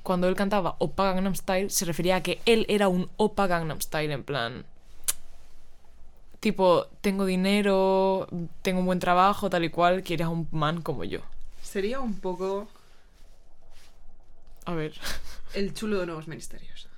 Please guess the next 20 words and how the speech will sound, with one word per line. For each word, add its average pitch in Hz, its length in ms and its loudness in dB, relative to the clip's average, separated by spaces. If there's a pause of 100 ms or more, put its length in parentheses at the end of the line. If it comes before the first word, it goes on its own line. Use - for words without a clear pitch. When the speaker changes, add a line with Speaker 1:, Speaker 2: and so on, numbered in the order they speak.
(220)
Speaker 1:
Sí. - 300 -4 (680)
Sí, 180 260 2
sí, 160 140 0
sí, 160 140 0
o 165 60 0
sea, 165 180 0
un-, 160 180 -4 (1400)
es - 420 2
que 233 100 0
puedo 220 300 4
decir 214 220 2
muchas 202 240 2
cosas, 202 200 -4
pero 180 140 0
no 165 60 0
las 165 100 0
voy 160 120 0
a 151 60 2
decir. 151 360 -6
Speaker 2:
<laughs> - 20 6